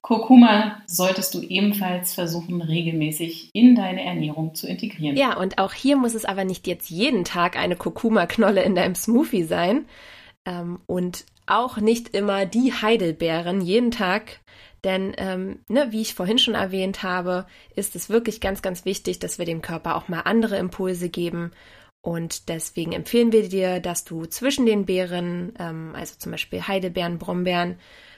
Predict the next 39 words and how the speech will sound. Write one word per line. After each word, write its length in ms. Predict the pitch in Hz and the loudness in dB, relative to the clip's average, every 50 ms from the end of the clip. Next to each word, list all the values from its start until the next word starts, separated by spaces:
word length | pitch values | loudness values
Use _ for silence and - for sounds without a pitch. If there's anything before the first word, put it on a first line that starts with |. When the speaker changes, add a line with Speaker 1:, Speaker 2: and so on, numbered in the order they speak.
| - - - | -10 -4 -2
Speaker 2:
Goji-Beeren, 720 | 285 285 277 - 254 226 226 233 226 220 220 214 220 226 | -2 0 0 -2 -2 2 2 4 4 4 4 4 4 6
<laughs> 0 | |
Himbeeren, 1000 | 254 240 240 277 254 247 233 226 220 208 208 208 208 202 - 220 226 226 247 - - | 6 6 6 4 6 6 6 6 6 6 4 4 2 2 2 2 4 4 2 0 0
was 260 | - 214 220 220 - - | 0 0 0 0 0 -2
auch 180 | 202 202 - | -2 -2 -2
alles 260 | - 196 202 208 208 | -2 -2 -2 -2 -2
jetzt 180 | - 190 - - | -4 -8 -8 -6
für, 240 | - 214 190 185 185 | -4 -4 -2 -2 -2
für 140 | - 196 175 | -4 -4 -2
Beeren 380 | 165 196 185 185 196 208 202 | 0 2 2 4 2 0 0
so 120 | 190 185 175 | -2 -4 -6
Saison 480 | 170 170 160 165 180 185 208 214 208 | -8 -8 -6 -2 -2 0 0 0 -2
haben, 360 | 202 190 180 180 190 190 190 - - - - - - - - | -2 0 0 0 -2 -4 -6 -8 -14 -20 -20 -20 -18 -10 -6
ähm, 220 | 185 185 175 175 | -6 -4 -4 -4
variierst 600 | 175 170 - 190 - - - - 285 285 - - | -4 -6 -6 -4 -2 0 2 2 0 0 -4 -4
und 320 | - 214 214 214 - - - | -2 -2 -2 -2 -4 -4 0
ja, 140 | 226 233 214 | 0 0 2
dich 180 | 208 202 - | 0 -2 -2
da 100 | - 202 | -4 -4
vielleicht 300 | 202 - 214 202 - - | -2 -2 -4 -4 -2 -4
auch 120 | - - - | -8 -4 -2
wirklich, 640 | 208 233 233 233 220 202 202 214 - - - - _ _ _ _ _ _ - | 0 0 0 0 -2 -2 -2 -2 -4 -10 -18 -20 _ _ _ _ _ _ -12
ähm, 300 | 202 196 196 196 196 - - | -10 -8 -8 -8 -8 -6 -6
an 140 | 208 208 | -4 -4
die 120 | 202 214 214 | -4 -4 -4
Saison 400 | 214 226 220 226 233 233 240 240 | -2 -2 -2 0 0 0 0 0
hältst. 580 | 233 220 208 170 - - - - - - - - _ _ _ _ _ _ _ _ _ - - | 0 -2 -2 -2 -2 -6 -10 -12 -12 -14 -18 -20 _ _ _ _ _ _ _ _ _ -10 -6
Dann 340 | 185 175 180 180 185 190 | -4 -4 -4 -4 -6 -8
kannst 300 | - - 196 196 - - | -8 -8 -8 -8 -6 -4
du 40 | - | -4
ja 140 | 202 196 185 | -2 -2 -2
ganz 280 | 185 190 185 196 - - | -2 -4 -6 -6 -4 -4
normal 460 | 196 180 180 180 180 180 180 185 - | -4 -2 -2 0 0 0 0 0 -2
auch 140 | - 170 - | -4 -8 -8
immer 220 | - 180 175 185 | -6 -4 -4 -4
mal 200 | 175 175 175 170 | -4 -4 -4 -4
wieder 200 | 170 170 185 185 | -4 -4 -4 -2
was 140 | 202 254 262 | -2 -2 -2
abwechseln. 600 | - - - - - 143 - - - 156 156 175 | -2 -4 -6 -6 -10 -12 -10 -10 -10 -10 -12 -12